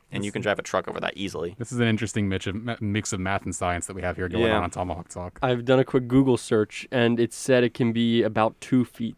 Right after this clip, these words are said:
Speaker 3: thick.
Speaker 2: Okay.
Speaker 3: So, I mean,
Speaker 1: There you
Speaker 3: that's,
Speaker 1: go.
Speaker 3: I mean, that's still, I don't know, yeah, obviously, I don't know the science behind any of this, so my theory is Big Zamboni doesn't do well on ice.
Speaker 2: No.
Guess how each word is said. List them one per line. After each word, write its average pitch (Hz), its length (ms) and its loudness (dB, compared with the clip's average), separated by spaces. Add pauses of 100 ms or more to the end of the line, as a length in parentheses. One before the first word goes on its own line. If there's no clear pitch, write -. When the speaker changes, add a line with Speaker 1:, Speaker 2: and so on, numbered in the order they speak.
(120)
Speaker 3:
thick. - 380 -6
Speaker 2:
Okay. 151 260 -8
Speaker 3:
So, 131 140 6
I 127 60 8
mean, 135 120 8
Speaker 1:
There 143 60 8
you 156 60 6
Speaker 3:
that's, 156 240 6
Speaker 1:
go. 87 80 4
Speaker 3:
I - 40 8
mean, 185 120 10
that's 175 120 4
still, - 120 4
I 135 100 8
don't 147 140 8
know, 139 60 6
yeah, 117 200 6
obviously, 120 400 4
I 113 60 8
don't 117 120 6
know 113 100 6
the 104 60 4
science 107 420 0
behind 107 520 0
any 120 180 2
of 120 120 -2
this, 135 140 4
so 110 260 2 (360)
my 143 260 8
theory 127 360 6
is 113 380 4 (600)
Big 135 240 6
Zamboni 113 760 6
doesn't 107 320 2
do 110 160 4
well 104 200 4
on 101 160 -2
ice. - 360 -8
Speaker 2:
No. 95 180 -2